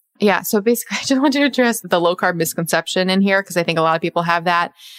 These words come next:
And then the idea that how are you constantly managing to replace fat if you're burning fat? The body's really good at doing that, especially if we put in foods that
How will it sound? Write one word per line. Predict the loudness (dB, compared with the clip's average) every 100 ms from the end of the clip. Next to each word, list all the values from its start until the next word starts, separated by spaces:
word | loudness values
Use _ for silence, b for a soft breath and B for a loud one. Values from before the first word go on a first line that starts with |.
| B B
And | -2 0
then | 2
the | 0
idea | 0 0 0
that | 2 0 -2 -8 _ _
how | -4 0
are | 2
you | 0 0
constantly | -2 -2 -2 -2
managing | 0 -2 -4
to | -2
replace | -2 -2 -4 -2
fat | -2 -2
if | -4
you're | -2
burning | -2 -2
fat? | 0 0 0 -6 _
The | -2
body's | -2 0 -2 -2
really | -2 0
good | -2
at | -2
doing | -2 -2 0
that, | -2 -2
especially | -2 0 2
if |
we | 0
put | 0 -2
in |
foods | 0 0 0 -2
that | -2 -2